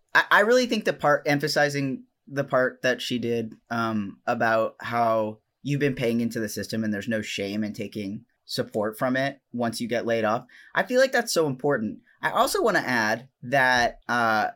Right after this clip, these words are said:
during the pandemic, right, when, uh, at the beginning of the pandemic, when, like, touring got shut down and everything,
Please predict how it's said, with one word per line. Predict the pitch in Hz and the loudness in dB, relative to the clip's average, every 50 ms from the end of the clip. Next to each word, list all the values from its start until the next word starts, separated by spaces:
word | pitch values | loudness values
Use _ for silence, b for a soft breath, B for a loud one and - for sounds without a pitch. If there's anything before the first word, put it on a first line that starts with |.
| _ - | _ -8
during | 117 147 160 180 202 196 | -2 0 0 0 2 -2
the | 185 | -4
pandemic, | - 185 160 143 127 151 160 165 135 113 110 110 - | -2 0 0 0 2 2 2 4 2 0 0 0 2
right, | 123 127 127 127 - - | 4 4 4 2 0 -2
when, | 123 123 113 117 113 113 107 - | -2 0 2 2 0 0 -2 -2
uh, | - 107 101 101 98 95 92 67 | -2 0 0 0 0 0 0 -2
at | 104 117 | -4 -4
the | 113 110 | -4 -4
beginning | 110 120 117 117 113 110 | -4 -2 -2 0 -2 -2
of | 110 | -2
the | 123 | -2
pandemic, | 113 110 110 113 104 107 104 95 - | -2 -2 0 0 0 0 -2 -4 -4
when, | 107 98 95 98 | -6 -6 -6 -4
like, | 98 92 95 95 - - - | -4 -4 -6 -6 -8 -10 -4
touring | - 143 135 131 123 123 | 0 2 4 4 4 4
got | 113 113 110 - | 2 2 0 0
shut | - 113 101 - | 0 -4 -2 0
down | 117 104 104 101 | 0 0 0 0
and | 98 87 | -2 -2
everything, | 104 117 120 113 113 101 98 95 98 95 | 0 0 -2 -2 -4 -4 -6 -6 -8 -10